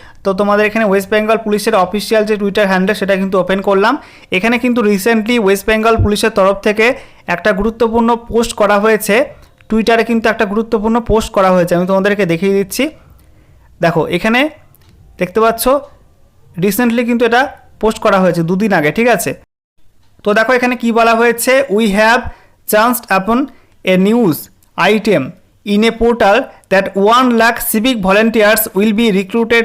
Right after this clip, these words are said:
soon in West Bengal Police।" তো কি বলা হচ্ছে, ওয়েস্ট বেঙ্গল পুলিশের তরফ থেকে জানা হচ্ছে, তারা, তারাও কিন্তু বিষয়টা দেখেছে যে নিউজ পোর্টালে,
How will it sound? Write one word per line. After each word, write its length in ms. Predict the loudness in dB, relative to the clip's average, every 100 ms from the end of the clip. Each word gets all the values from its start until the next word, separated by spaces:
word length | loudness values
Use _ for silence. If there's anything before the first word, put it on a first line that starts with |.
| 0 0
soon 180 | 0 -2 -2
in 140 | 0 2
West 180 | 0 0
Bengal 320 | 0 2 0 0 0
Police।" 300 | 0 -2 -10 -20 -20 -6
তো 100 | -4
কি 140 | -2 0
বলা 240 | 2 4
হচ্ছে, 460 | 2 0 0 0 0 -6 _ -2
ওয়েস্ট 240 | -2 0
বেঙ্গল 320 | 0 2 0
পুলিশের 360 | 0 -2 -2 0
তরফ 260 | 0 0
থেকে 180 | 0 0
জানা 240 | 2 2 0
হচ্ছে, 320 | -2 -2 0
তারা, 400 | 2 2 0 -2 -4
তারাও 240 | 0 2
কিন্তু 180 | 2 0
বিষয়টা 300 | 0 0 2
দেখেছে 520 | 0 0 0 0 -2 -2 -12 _
যে 320 | -2 0 0 -4 _ _ -20 _ _ _ _ -4
নিউজ 320 | 0 0 0
পোর্টালে, 480 | -2 0 2 2